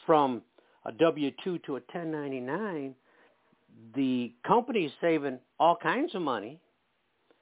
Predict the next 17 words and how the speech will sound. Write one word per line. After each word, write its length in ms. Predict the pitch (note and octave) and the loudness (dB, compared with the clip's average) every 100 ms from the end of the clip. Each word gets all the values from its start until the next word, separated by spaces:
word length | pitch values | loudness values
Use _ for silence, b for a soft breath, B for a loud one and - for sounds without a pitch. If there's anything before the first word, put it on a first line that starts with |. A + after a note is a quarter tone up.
| _ _ _ - | _ _ _ -6
and 160 | D3 | -4
it's 140 | C#3 - - | -4 -6 -4
gonna 240 | C#3+ C3 - D3 | -2 -4 -6 -2
end 180 | D3+ | 2
up 180 | D#3+ A#2 | 2 2
biting 380 | G#2 D#3+ A#3 E3+ | 4 4 4 0
them 160 | D#3 D3 | -2 -2
in 100 | C3 | -2
the 60 | |
long 320 | A#2+ D3 A#3+ | -2 0 0
run 380 | G#3 D3 C3+ D#3 | 0 -2 -2 -6
if 220 | C3+ C3+ C3 | -8 -8 -2
they 120 | C#3 | 0
ever 180 | B2+ C3 | 0 -2
get, 200 | C#3 - _ _ _ _ | -6 -8 _ _ _ _
uh, 320 | B2+ B2+ A#2+ G#2+ - _ _ C#3 | -4 -2 -2 -6 -16 _ _ 4
audited, 520 | E3+ C4+ F3+ A#2+ | 6 4 -2 -6